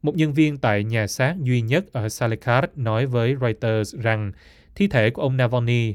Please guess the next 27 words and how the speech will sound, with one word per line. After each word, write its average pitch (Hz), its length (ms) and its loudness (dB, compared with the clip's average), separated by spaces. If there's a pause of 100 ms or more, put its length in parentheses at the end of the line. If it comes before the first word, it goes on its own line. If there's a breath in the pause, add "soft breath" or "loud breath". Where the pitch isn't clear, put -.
(120)
vẫn 107 260 -6
chưa 123 180 0
đến. 110 340 0 (1000 soft breath)
Cái 131 120 2
chết 135 300 2
của - 80 -6
ông 127 180 0
Navalny 117 540 0
khiến 131 340 -4
phe 156 140 0
đối 131 140 2
lập 110 200 0
manh 120 280 0
mún 135 280 0
của 117 120 -2
Nga 120 300 2
mất 147 260 -2
đi 127 140 2
nhà 110 160 0
lãnh 101 180 -2
đạo 104 280 0
dũng 104 200 -2
cảm 110 360 -2
và 120 200 2
lôi 107 260 0
cuốn 117 260 -2
nhất 170 200 4